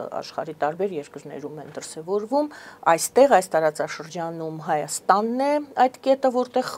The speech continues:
բախվում են նրանց շահերը և, ը, նրանք, մ, այսպես մրցակցում են կամ հակամարտում են,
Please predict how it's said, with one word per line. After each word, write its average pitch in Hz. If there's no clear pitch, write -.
բախվում 226
են 226
նրանց 214
շահերը 196
և, 180
ը, 180
նրանք, 175
մ, 165
այսպես 160
մրցակցում 170
են 170
կամ 160
հակամարտում 165
են, 156